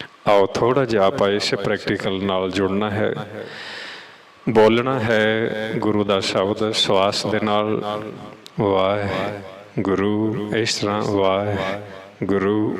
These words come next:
ਨੇਤਰ ਬੰਦ ਕਰਕੇ, ਤੇ ਨਾਲ ਨਾਲ ਸੁਣੀ ਜਾਣਾ ਹੈ। ਮਨ ਨੂੰ ਦੌੜਨ ਨਹੀਂ ਦੇਣਾ, ਮਨ ਦਾ ਧਿਆਨ ਭਜਨ ਵਿੱਚ ਹੀ ਹੁੰਦਾ ਹੈ ਵੀ ਹੁਣ ਉੱਠੀਏ ਤੇ ਜਾਈਏ,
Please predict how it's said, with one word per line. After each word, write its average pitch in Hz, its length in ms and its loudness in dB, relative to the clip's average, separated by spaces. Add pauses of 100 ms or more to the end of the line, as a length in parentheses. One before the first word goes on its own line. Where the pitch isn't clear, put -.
(640)
ਨੇਤਰ 113 440 0
ਬੰਦ 101 340 0
ਕਰਕੇ, 95 480 -2 (1000)
ਤੇ 127 80 2
ਨਾਲ 117 360 4
ਨਾਲ 117 200 0
ਸੁਣੀ 110 380 0
ਜਾਣਾ 90 360 -2
ਹੈ। 85 260 -2 (1200)
ਮਨ 120 320 2
ਨੂੰ 143 180 0
ਦੌੜਨ 110 340 4
ਨਹੀਂ 107 220 2
ਦੇਣਾ, 110 560 2 (400)
ਮਨ 117 420 2
ਦਾ 117 160 4
ਧਿਆਨ 110 600 2 (500)
ਭਜਨ 120 320 0
ਵਿੱਚ 104 260 0
ਹੀ 101 60 0
ਹੁੰਦਾ 92 380 -2
ਹੈ 87 420 -2 (580)
ਵੀ 113 80 2
ਹੁਣ 117 320 2
ਉੱਠੀਏ 104 460 0
ਤੇ 101 220 -2
ਜਾਈਏ, 90 540 0